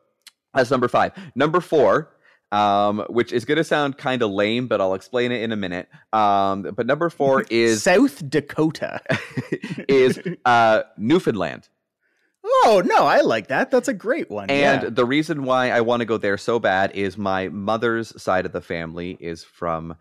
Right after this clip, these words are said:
Speaker 1: Bay Roberts, Newfoundland. They are the Roberts
Speaker 2: Mm.
Speaker 1: clan, and, uh, I've never been there.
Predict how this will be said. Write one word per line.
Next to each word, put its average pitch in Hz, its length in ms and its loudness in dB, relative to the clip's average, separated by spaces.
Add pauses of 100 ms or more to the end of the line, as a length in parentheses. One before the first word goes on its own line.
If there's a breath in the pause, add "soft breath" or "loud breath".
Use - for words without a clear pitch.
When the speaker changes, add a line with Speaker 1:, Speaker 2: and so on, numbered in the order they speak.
(220 soft breath)
Speaker 1:
Bay 139 200 2
Roberts, 101 500 0
Newfoundland. 95 580 -6
They 85 120 -4
are 85 80 -4
the 82 100 -10
Roberts 87 540 -8
Speaker 2:
Mm. 92 60 -20
Speaker 1:
clan, 87 500 -8 (100)
and, 85 520 -12
uh, 82 200 -4
I've 92 140 -6
never 180 180 2
been 202 180 2
there. 82 200 -8